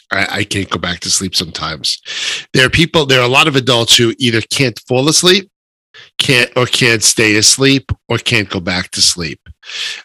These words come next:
Um, I assume the, I don't know, are the tricks, uh, the tips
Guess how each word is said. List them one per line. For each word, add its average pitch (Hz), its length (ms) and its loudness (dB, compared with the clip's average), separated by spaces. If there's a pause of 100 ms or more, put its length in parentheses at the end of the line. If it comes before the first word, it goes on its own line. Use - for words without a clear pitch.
(140)
Um, 120 360 0 (480)
I 123 80 4
assume 190 560 4 (200)
the, 123 600 -2
I 120 80 4
don't 117 200 2
know, 90 320 -6 (120)
are 131 140 2
the 123 160 2
tricks, - 720 4 (100)
uh, 123 160 2
the 117 140 2
tips - 680 0